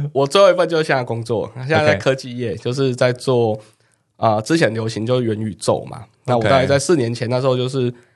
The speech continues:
Speaker 1: 刚好公司研发中心要做这个V R、
Speaker 2: 嗯。
Speaker 1: M R相关的，所以我就觉得，诶，这个应该是蛮有趣的，所以我就投入现在的工作这样子。
Speaker 2: OK，它是同一家公司，
Speaker 1: 对。
Speaker 2: 不同的产品？
Speaker 1: 哎，不同公司。
Speaker 2: 不同公司。
Speaker 1: 对。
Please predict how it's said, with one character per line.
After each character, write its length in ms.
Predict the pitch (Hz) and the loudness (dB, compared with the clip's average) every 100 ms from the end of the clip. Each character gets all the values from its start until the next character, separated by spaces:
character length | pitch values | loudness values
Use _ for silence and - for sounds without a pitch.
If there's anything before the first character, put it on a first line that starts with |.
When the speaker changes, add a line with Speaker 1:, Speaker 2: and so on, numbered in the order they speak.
| _ _ _ | _ _ _
Speaker 1:
刚 180 | - 147 | -6 -4
好 260 | 151 113 82 - _ _ | -4 -4 -6 -12 _ _
公 200 | 127 135 | -2 -2
司 460 | 135 127 123 123 - | -2 -2 0 -2 -2
研 120 | 117 | 0
发 100 | 120 | 0
中 160 | 120 120 | 0 -2
心 100 | 117 | -2
要 100 | 113 | -2
做 260 | 120 113 | 2 2
这 100 | 113 | 2
个 460 | 110 98 90 76 - | 0 -2 -2 -6 -8
V 160 | 120 131 | 0 2
R、 360 | 107 85 87 117 - | 2 -2 -8 -12 -4
Speaker 2:
嗯。 120 | 117 | 2
Speaker 1:
M 120 | 110 | 4
R 40 | 101 | 4
相 220 | 107 107 | 0 0
关 220 | 104 95 | 0 0
的， 120 | 95 | -2
所 100 | 113 | 0
以 40 | 110 | 0
我 80 | |
就 220 | 104 120 107 - _ | 4 2 2 -4 _
觉 120 | - | -2
得， 60 | 151 | -2
诶， 60 | - | -4
这 100 | - | -2
个 120 | 127 | 0
应 100 | 127 | 2
该 160 | 127 127 | 2 0
是 360 | 135 123 107 - _ _ _ | 2 2 0 -4 _ _ _
蛮 120 | - 123 | 0 2
有 120 | 107 | 2
趣 220 | - 113 | 2 0
的， 120 | 82 - | 0 -2
所 100 | 127 | 0
以 40 | |
我 20 | 110 | 2
就 120 | 117 117 - | 2 -2 -2
投 220 | 104 107 | 0 2
入 200 | 127 117 | 2 2
现 120 | 110 | 0
在 120 | 107 | 0
的 60 | 92 _ | -4 _
工 180 | 110 104 | -6 -4
作 200 | 98 65 | -4 -4
这 80 | 67 | -6
样 160 | 107 | -10
子。 160 | 113 - _ | -16 -20 _
Speaker 2:
OK， 200 | - 160 135 | -2 -2 2
它 100 | 202 | 0
是 120 | - | 2
同 180 | 127 127 | 0 2
一 40 | |
家 140 | 139 139 | 2 2
公 200 | 135 135 | 0 -2
司， 140 | 127 | -2
Speaker 1:
对。 40 | |
Speaker 2:
不 80 | 127 | -4
同 240 | 123 90 90 | -4 -4 -4
的 280 | 85 80 | -6 -6
产 200 | 80 101 | -8 -6
品？ 100 | 110 | -4
Speaker 1:
哎， 80 | 151 - | -6 -2
不 80 | 180 | -2
同 140 | 120 | -2
公 180 | 110 110 | -4 -6
司。 120 | 113 | -6
Speaker 2:
不 100 | 107 | -4
同 220 | - 101 | 0 0
公 140 | 98 104 | -2 -6
司。 140 | 95 | -4
Speaker 1:
对。 180 | 92 - | -4 -4